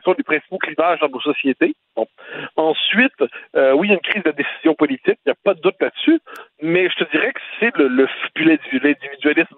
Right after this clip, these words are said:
sans le moindre doute, mais tout ça, c'est aussi le fruit des autorités présentes qui nous ont conduits là. Je m'explique. Euh, en France, par exemple, t'as quarante-cinq pour cent des électeurs qui ont voté pour ce que les élites appellent les extrêmes.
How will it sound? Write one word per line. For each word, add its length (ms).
sans 80
le 60
moindre 240
doute, 180
mais 80
tout 140
ça, 200
c'est 80
aussi 320
le 120
fruit 420
des 220
autorités 460
présentes 460
qui 100
nous 160
ont 80
conduits 400
là. 140
Je 60
m'explique. 540
Euh, 420
en 240
France, 440
par 140
exemple, 520
t'as 80
quarante-cinq 580
pour 140
cent 100
des 160
électeurs 460
qui 100
ont 80
voté 280
pour 140
ce 40
que 80
les 220
élites 240
appellent 260
les 180
extrêmes. 460